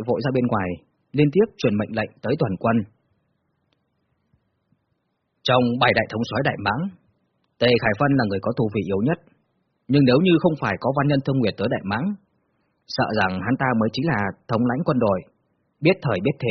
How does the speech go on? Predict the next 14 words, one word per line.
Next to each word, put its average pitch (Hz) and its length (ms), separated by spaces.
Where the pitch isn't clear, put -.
nhất, 180 120
biết 147 160
đánh 113 200
giặc 135 200
nhất 127 240
đấy. 123 160
Trên 175 220
tường 131 180
thành 110 180
phía 175 100
nam 160 240
Lăng 147 140
Trụy 127 180
Tinh, 147 160